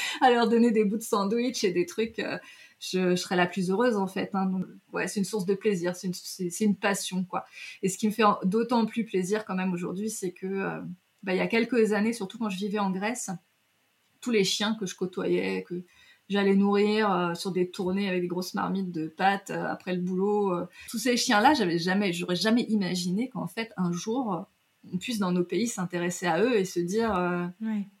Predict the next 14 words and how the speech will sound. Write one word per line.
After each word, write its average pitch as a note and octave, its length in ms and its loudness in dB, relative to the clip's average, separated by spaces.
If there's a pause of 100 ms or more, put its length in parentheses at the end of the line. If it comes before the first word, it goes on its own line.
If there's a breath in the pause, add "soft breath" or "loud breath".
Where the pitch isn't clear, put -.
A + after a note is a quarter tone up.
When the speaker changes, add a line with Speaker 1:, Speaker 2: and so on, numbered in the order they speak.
(280)
Speaker 1:
Ok, G#3+ 200 0
il C#4+ 120 2
y G#3+ 60 2
a E3+ 60 0
des F3+ 120 4
chiens B3+ 280 0
qui G3+ 120 -4
vivent G3 160 -4
dans E3 120 -8
des F3 120 -6
conditions F#3+ 440 -4
assez G3 200 -4
difficiles, G#3 640 -4
euh, E3+ 460 -4